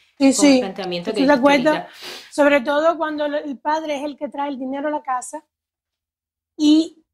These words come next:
Speaker 1: se muestra demasiado, o sea, yo estoy en contra de que si el padre es el que trabaja, que se muestre como delante de los niños como que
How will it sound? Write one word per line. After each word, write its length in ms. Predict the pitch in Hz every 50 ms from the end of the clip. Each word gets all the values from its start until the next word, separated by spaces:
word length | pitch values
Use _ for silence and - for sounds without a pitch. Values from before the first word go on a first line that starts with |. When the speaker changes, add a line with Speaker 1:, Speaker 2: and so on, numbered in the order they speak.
| _ _ _
Speaker 1:
se 260 | _ - - - 277
muestra 640 | 269 269 285 302 311 311 - - 277 311 294 - - _
demasiado, 1080 | - 233 240 262 254 254 247 233 - - - 277 269 277 277 294 294 294 294 294 285 285 269
o 160 | 269 - _ _ _ _ _ _ _ _ _ _ _ _ _ _ - - _ _ _ _ _ _ _ _ _
sea, 220 | - - 294 277 277
yo 100 | 247 302
estoy 180 | 302 - 359
en 120 | 370 359 302
contra 340 | - 339 294 285 285 269 262
de 120 | 262 254
que 120 | - 262
si 140 | - - 285
el 120 | 254 233 -
padre 280 | - 285 294 311 330
es 60 | 311
el 80 | 330 294
que 120 | - 302
trabaja, 600 | - 277 277 247 226 196 190 185 - 226 262 _ _ _ _ _ _ _ _ _ _ _ _ _ _ _ _ _ _ _ _
que 120 | - 320 -
se 140 | - 311
muestre 320 | 285 277 320 330 - 392 302
como 240 | 349 320 320 311 277
delante 480 | 302 294 247 294 - 381 359 359 403
de 100 | 392 381
los 100 | 349 302
niños 300 | 320 381 392 392 381 381 -
como 240 | - 302 285 294 240
que 320 | - 294 269 262 214 _